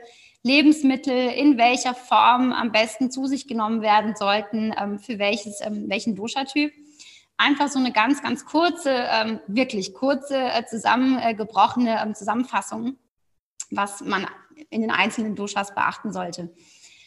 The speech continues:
Als Vata-Typ sollten Sie regelmäßig essen. Zum Ausgleich von Kälte und Trockenheit des Vata-Doshas empfehlen sich warme, nicht zu trockene Speisen, die gut gekocht sind,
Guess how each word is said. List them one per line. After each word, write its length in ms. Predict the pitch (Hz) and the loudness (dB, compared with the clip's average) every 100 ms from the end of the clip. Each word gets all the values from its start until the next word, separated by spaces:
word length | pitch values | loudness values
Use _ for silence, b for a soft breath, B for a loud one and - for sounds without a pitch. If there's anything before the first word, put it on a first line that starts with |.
| b | b
Als 160 | 247 240 | -4 4
Vata-Typ 560 | 285 381 339 - 311 | 4 4 0 2 0
sollten 280 | 311 254 240 | 2 0 0
Sie 80 | 233 | -2
regelmäßig 600 | 240 247 240 220 220 202 | -2 0 0 -2 -6 -8
essen. 440 | - - 202 185 185 | -6 -6 -6 -8 -10
Zum 300 | 196 190 190 | -10 -6 0
Ausgleich 500 | 196 285 - 254 262 | 2 0 0 -2 -2
von 180 | 254 | -6
Kälte 440 | 247 254 277 302 302 | -6 -4 -2 -4 -4
und 140 | 254 | -4
Trockenheit 880 | - 240 - 277 262 233 233 233 - | -2 -4 0 -2 2 2 2 -2 -10
des 160 | 214 | -4
Vata-Doshas 680 | 202 208 240 226 220 226 220 | 0 0 -2 -4 -6 -6 -6
empfehlen 400 | 214 - 214 220 | -8 -4 -4 -4
sich 220 | 190 - | -6 0
warme, 500 | 202 202 240 262 254 | 6 6 6 4 2
nicht 280 | 254 294 - | 2 2 -2
zu 100 | 262 | -10
trockene 460 | - 226 254 302 311 | 2 2 4 2 2
Speisen, 600 | - 269 262 269 277 262 | -2 -2 0 0 0 0
die 120 | 214 | -2
gut 260 | 262 302 | -4 -4
gekocht 460 | - - 226 240 - | -4 0 0 0 -4
sind, 320 | 277 269 277 | 0 2 0